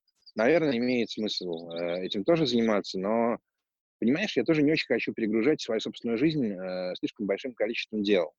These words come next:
Потому что если слишком много, уж совсем слишком много работать, то ничего не останется на другие важные дела. И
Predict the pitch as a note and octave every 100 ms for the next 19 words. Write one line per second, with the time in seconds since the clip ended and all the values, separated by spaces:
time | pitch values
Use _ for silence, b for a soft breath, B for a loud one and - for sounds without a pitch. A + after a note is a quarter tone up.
0 | _ - G2 G#2+ - A2+ - A2+ - -
1 | - A2 A2+ A2 - _ _ _ _ G#2+
2 | C3 A2 G3 F#3+ A2+ B2 A2+ G#2+ G#2+ A2+
3 | G2 - _ G#2 A#2+ A#2 A#2+ A#2+ G#2+ A#2+
4 | G#2+ G2 G2+ G2 G#2 G#2 F#2+ F2 E2+ E2+
5 | E2+ F2 E2 D#2+ D2 D2+ F2 F#2